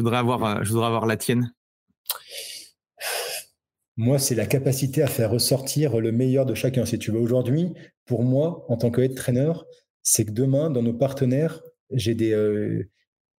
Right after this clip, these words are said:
Speaker 2: j'ai plein d'autres, euh, head trainers en force qui, qui se développent, qui sortent, des coachs qui, par exemple, un Geoffrey qui aujourd'hui, euh,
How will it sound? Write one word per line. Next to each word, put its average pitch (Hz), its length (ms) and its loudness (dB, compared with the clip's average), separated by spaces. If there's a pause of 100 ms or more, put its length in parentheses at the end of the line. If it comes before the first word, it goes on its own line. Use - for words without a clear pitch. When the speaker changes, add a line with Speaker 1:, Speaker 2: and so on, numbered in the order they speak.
(140)
Speaker 2:
j'ai 113 260 4
plein 156 380 -2
d'autres, 139 320 -2
euh, 113 180 2
head 131 140 -2
trainers 131 320 0
en 120 80 0
force 139 300 -2
qui, 110 220 0 (160)
qui 123 120 -2
se 107 100 0
développent, 127 400 0
qui 123 120 -6
sortent, 139 420 0
des 117 120 2
coachs 143 320 -2
qui, 110 200 -2
par 120 100 2
exemple, 127 320 2
un 117 80 2
Geoffrey 131 460 0
qui 123 160 -4
aujourd'hui, 113 480 0
euh, 104 140 0